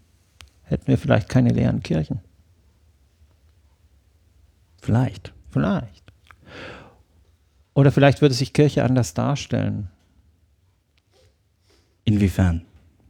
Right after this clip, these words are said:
Speaker 1: Inwiefern? Ähm, vielleicht wäre Kirche da, wo die Menschen sind, die beten. Vielleicht wäre das gar nicht in unseren Kirchen. Wo die Menschen sind, die versuchen,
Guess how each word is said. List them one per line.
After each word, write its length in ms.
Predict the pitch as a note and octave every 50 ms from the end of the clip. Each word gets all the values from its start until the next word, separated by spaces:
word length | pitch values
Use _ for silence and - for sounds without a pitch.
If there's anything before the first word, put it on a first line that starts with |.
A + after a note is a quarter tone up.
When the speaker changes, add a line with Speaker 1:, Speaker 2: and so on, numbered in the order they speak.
| _ _ _ _ _ _
Speaker 1:
Inwiefern? 600 | - A#2+ A2+ A2 F#2+ E2 D#2 D#2 D#2+ - A2 G2 - _ _ _ _ _ _ - - - - - - - - - - - - - - - - - _ -
Ähm, 920 | - C3+ C3 C3 B2+ B2 B2 B2 A#2+ A#2+ A#2+ A#2+ A#2 A#2 A#2 A2+ A2+ - - _ _ _ _ _ _ _ _ _ _ _ _ _ _ _ -
vielleicht 380 | - - C#3+ C#3 C#3 C3+ - -
wäre 100 | C#3+ C3
Kirche 480 | - - D3+ D#3+ E3 D#3+ - - C3+ A#2+
da, 420 | A2+ B2 A2+ A#2+ C#3 E3+ F#3 - _ _ _ _ _ _ _ _ _ _ _ _ _ _ - _ _ _ _ _ _ - - -
wo 100 | - C3+
die 80 | G#2+ B2+
Menschen 400 | A#2+ A#2+ A#2+ C3+ C3 - C#3+ B2+
sind, 460 | - C3+ C3+ C3+ A#2+ - - - - - - - _ _ -
die 60 | B2
beten. 520 | A2 G#2+ A#2+ B2+ B2+ - - F#2 F#2 F#2 - _ _ _ _ _ - -
Vielleicht 280 | - C3+ C3+ C3 -
wäre 80 | D3+ C#3+
das 160 | C#3 - -
gar 140 | - A2 A2
nicht 160 | A2 G2+ -
in 40 | A2
unseren 300 | A2+ G#2+ G2+ - F#2+ G2+
Kirchen. 520 | F#2+ - - A#2+ A#2 A#2 - - F#2 G2+ - _ _ _ _ _ _ _ _ _ _ _ _ _ -
Wo 60 | A#2
die 100 | A#2 A#2+
Menschen 380 | A#2+ A#2+ B2+ C#3+ - - C#3
sind, 360 | B2 - B2 B2 B2 A#2 - - - - - - - - - - -
die 100 | - B2+
versuchen, 720 | - - B2+ G#2+ B2+ C#3 C#3+ - C3 A#2+ A2+ G#2 G2+ G2 F#2+